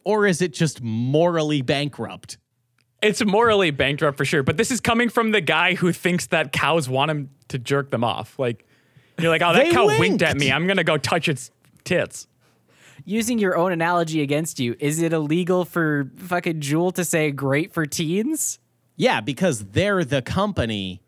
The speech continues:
Speaker 1: advertising their product. They have
Speaker 2: Yeah, I guess it,
Speaker 1: restrictions
Speaker 2: it's,
Speaker 1: against
Speaker 2: it's
Speaker 1: them.
Speaker 2: not illegal for Tyler to say that.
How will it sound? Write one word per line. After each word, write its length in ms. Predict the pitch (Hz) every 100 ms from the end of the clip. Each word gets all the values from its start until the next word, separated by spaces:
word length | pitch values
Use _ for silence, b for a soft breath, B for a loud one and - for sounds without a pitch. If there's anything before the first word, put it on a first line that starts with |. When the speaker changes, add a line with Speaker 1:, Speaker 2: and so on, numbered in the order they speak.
| _ -
Speaker 1:
advertising 920 | 151 165 123 120 135 120 110 113 101
their 120 | 104
product. 540 | 90 147 131 82 - -
They 340 | 110 147 240
have 80 | 214
Speaker 2:
Yeah, 220 | 160 147 139
I 100 | 151
guess 200 | 180 180
it, 40 |
Speaker 1:
restrictions 320 | 233 180 135 180
Speaker 2:
it's, 20 |
Speaker 1:
against 240 | 107 - 190
Speaker 2:
it's 120 | 151
Speaker 1:
them. 60 | 214
Speaker 2:
not 180 | 214
illegal 420 | 185 175 170 180 175
for 140 | 156
Tyler 460 | 139 165 147 143 120
to 100 | 120
say 240 | - 101
that. 300 | 85 78 -